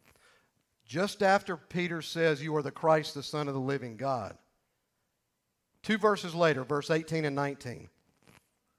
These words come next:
says, "And I tell you," this is Jesus talking, "and I tell you, you are Peter, and on this rock I will build my church." Now, it's a play on words, obviously,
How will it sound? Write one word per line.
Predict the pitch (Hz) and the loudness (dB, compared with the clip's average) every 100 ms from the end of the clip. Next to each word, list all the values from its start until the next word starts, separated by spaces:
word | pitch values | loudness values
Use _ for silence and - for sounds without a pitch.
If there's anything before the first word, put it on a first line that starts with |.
| _ _ _ _ _ _ _ _ _ _ _ _ | _ _ _ _ _ _ _ _ _ _ _ _
says, | - 180 165 | -2 4 4
"And | 156 | 4
I | 147 | 2
tell | - - 233 233 | 0 4 6 6
you," | 156 135 | 2 -4
this | 151 | -6
is | 131 | -10
Jesus | 107 120 190 175 175 | -8 -2 0 -2 -8
talking, | - 160 113 110 107 - - _ | -4 -2 -2 -4 -14 -18 -20 _
"and | 156 | 0
I | 156 | 2
tell | 156 220 208 | 6 6 6
you, | |
you | 180 180 | 2 0
are | 165 | 0
Peter, | - 220 226 175 | 2 0 2 2
and | 147 | 2
on | 151 156 | 2 0
this | 151 - | -2 -2
rock | 147 196 180 - | 6 8 8 4
I | 151 | 0
will | 147 143 | 0 0
build | 131 170 160 135 - - - - | 2 4 4 2 -6 -16 -20 -2
my | 143 | -2
church." | 135 - 185 135 160 | 0 2 2 2 -2
Now, | |
it's | 151 | -4
a | - | 0
play | 185 180 | 4 4
on | 175 165 | 4 6
words, | 175 170 160 139 | 6 6 4 0
obviously, | - 151 143 139 - 127 143 | 2 2 2 -2 -6 -6 -6